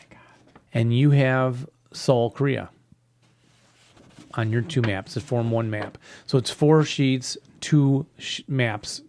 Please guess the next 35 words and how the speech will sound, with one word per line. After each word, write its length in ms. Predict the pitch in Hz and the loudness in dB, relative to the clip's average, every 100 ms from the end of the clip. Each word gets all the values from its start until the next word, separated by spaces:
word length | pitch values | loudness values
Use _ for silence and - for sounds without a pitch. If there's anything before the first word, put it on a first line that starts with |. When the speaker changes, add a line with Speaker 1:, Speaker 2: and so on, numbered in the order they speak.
| - | -10
Speaker 1:
Okay. 120 | 120 | -6
Speaker 2:
total. 440 | 117 117 104 101 - _ _ _ - _ _ _ | -2 0 -2 -6 -14 _ _ _ -20 _ _ _
Hundred 300 | 147 165 143 | 2 2 2
thirty 220 | 143 127 | 0 0
counters, 500 | - 110 110 110 110 - | -2 -2 0 -4 -6 -2
eighty 360 | 131 131 135 | -2 0 0
other 180 | 123 120 | 0 -2
five 260 | - 117 113 | -2 0 0
eighths 200 | 113 117 | -4 -6
inch 200 | 107 - | -8 -4
counters, 540 | 113 107 107 107 - - - - - _ - | -4 -2 -4 -6 -10 -16 -20 -20 -20 _ -10
three 280 | 120 147 151 | 0 4 4
rule 320 | 123 123 120 | 2 0 -2
books 280 | 113 110 - | -4 -6 -6
we 60 | |
gotta 160 | 113 107 | -6 -6
look 220 | 107 - | -8 -12
at 100 | 117 | -14
here 160 | 104 113 | -12 -14
in 60 | |
a 60 | 117 | -14
second. 580 | - 113 107 117 135 147 _ _ _ _ _ _ _ _ _ _ _ _ _ _ _ _ | -12 -12 -12 -16 -18 -20 _ _ _ _ _ _ _ _ _ _ _ _ _ _ _ _
Speaker 1:
Look 160 | 139 | -6
at 120 | 117 - | -6 -6
this, 260 | 120 - | -6 -4
where 120 | 127 | -4
these 360 | 117 104 104 - - _ - _ _ - - _ _ - | -4 -6 -8 -14 -20 _ -20 _ _ -20 -20 _ _ -6
Speaker 2:
Roads 300 | 117 123 120 | -2 -2 -2
connect 360 | - 107 110 - | -6 -6 -6 -6
in 80 | 110 | -6
that 260 | 110 - | -8 -8
center 380 | - 120 120 113 | -6 -2 -2 -4
Speaker 1:
huge 80 | 107 | -6
Speaker 2:
square. 480 | - 135 117 120 117 | -2 0 2 0 -2
Speaker 1:
roads. 400 | 117 110 104 | -2 -2 -6